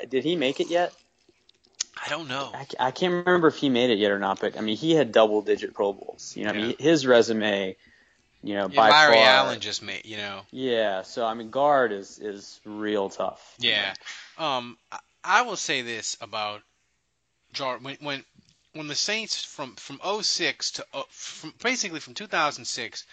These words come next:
Speaker 2: to, to two thousand eleven, you know, and especially probably from, from, m-, more likely from,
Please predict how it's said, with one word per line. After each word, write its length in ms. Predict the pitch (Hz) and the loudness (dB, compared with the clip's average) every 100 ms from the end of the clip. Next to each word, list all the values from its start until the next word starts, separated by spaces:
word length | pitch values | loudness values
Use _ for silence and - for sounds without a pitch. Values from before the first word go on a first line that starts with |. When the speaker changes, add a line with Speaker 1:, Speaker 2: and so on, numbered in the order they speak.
| - - _ - | -20 -20 _ -16
Speaker 2:
to, 140 | - _ _ - | -16 _ _ -14
to 120 | - | -12
two 220 | - 156 | -8 -8
thousand 480 | - 120 117 113 107 | -2 0 0 -6 -12
eleven, 640 | 95 101 101 95 82 78 _ _ _ _ _ _ | -12 -8 -8 -8 -12 -14 _ _ _ _ _ _
you 80 | 117 | -10
know, 180 | 117 110 | -8 -6
and 80 | 123 | -8
especially 500 | - 190 190 165 127 | -6 -2 0 -2 -6
probably 360 | - 156 127 | -4 -4 -4
from, 240 | 113 113 101 | -12 -14 -16
from, 260 | - 123 104 _ _ | -14 -14 -14 _ _
m-, 240 | 165 185 160 | -18 -18 -10
more 160 | 190 | -4
likely 220 | 185 147 135 | -2 -4 -8
from, 220 | 113 | -16